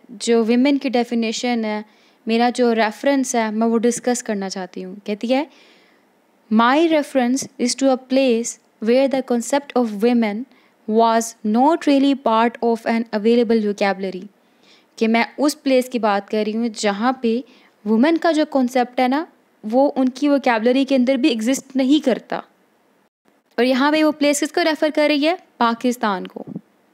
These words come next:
आगे कहती है, "We were too busy for that,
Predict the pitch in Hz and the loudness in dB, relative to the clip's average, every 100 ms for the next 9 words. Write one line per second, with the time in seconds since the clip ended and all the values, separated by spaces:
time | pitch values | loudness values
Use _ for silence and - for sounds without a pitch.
0 | _ _ _ _ _ _ _ _ 214 220 | _ _ _ _ _ _ _ _ -2 0
1 | 262 277 277 285 330 - _ _ _ 226 | 0 0 0 0 0 -2 _ _ _ 0
2 | 233 320 370 403 403 _ _ - 233 262 | 4 4 4 2 0 _ _ -4 2 4
3 | 269 277 - 320 359 294 254 269 269 240 | 2 0 2 4 6 4 4 0 2 2
4 | 226 214 202 208 | 2 2 0 0